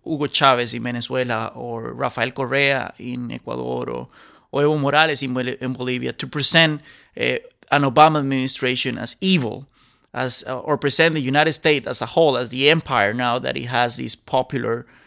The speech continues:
uh, president. So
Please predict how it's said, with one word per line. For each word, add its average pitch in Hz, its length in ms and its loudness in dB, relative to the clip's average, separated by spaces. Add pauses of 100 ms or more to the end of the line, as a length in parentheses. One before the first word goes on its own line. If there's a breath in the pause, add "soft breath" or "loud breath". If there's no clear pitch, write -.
(280 soft breath)
uh, - 220 -8 (120)
president. 127 480 0 (540 soft breath)
So 170 600 6